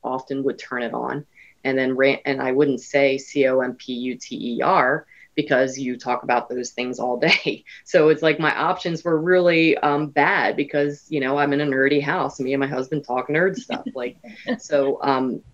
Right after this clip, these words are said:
Speaker 1: and then it would just randomly turn on. So I turned that thing off and I do not use it. I would like to be like the Jetsons. I want some voice command, but, um, right now the, the, it's very, uh, limited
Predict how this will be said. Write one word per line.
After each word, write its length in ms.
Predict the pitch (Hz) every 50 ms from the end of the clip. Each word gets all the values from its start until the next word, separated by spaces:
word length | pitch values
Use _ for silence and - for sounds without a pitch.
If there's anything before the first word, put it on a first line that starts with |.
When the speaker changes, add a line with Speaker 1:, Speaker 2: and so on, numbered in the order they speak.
| _ -
Speaker 1:
and 140 | 165 165 160
then 80 | 165 170
it 100 | 165 143
would 120 | 160 156
just 180 | 175 165 151 147
randomly 440 | 147 147 143 143 139 143 143 135
turn 260 | 127 - - 131 139 143
on. 180 | 147 143 123 117
So 160 | - 127 123
I 180 | 139 151 151 131
turned 320 | - - 165 147 143 139
that 240 | 143 135 - - -
thing 160 | - 139 139
off 280 | 143 156 151 123 - - -
and 140 | 127 131
I 140 | 131 135 135
do 140 | 147 175 170
not 220 | 165 175 175 -
use 200 | 208 233 - -
it. 140 | - 156 - -
I 160 | 143 147 151
would 180 | 160 160 156
like 280 | 143 143 214 - - _ - - - _
to 80 | - 214
be 140 | - 233 214
like 200 | 185 156 147 -
the 80 | 151
Jetsons. 580 | - - 120 117 - - - 117 117 123 - _ - -
I 160 | 151 175 190
want 320 | 165 156 160 208 240 -
some 200 | - - 190 170
voice 300 | - 123 127 131 127 -
command, 520 | - - 143 131 123 120 123 123 127 127 - _
but, 280 | 139 131 131 - - - -
um, 420 | 135 131 131 127 127 127 123 - _ _ _ _ _ _ _ _ - - - 123 - - _ _ -
right 260 | 170 160 151 143 -
now 300 | 160 160 156 156 156 151
the, 280 | 143 151 147 135 - -
the, 180 | - - - 151
it's 220 | 147 147 - -
very, 480 | 151 156 147 143 143 143 139 139 139 -
uh, 220 | 139 135 131 131
limited 580 | 143 147 143 143 143 139 135 131 131 131 135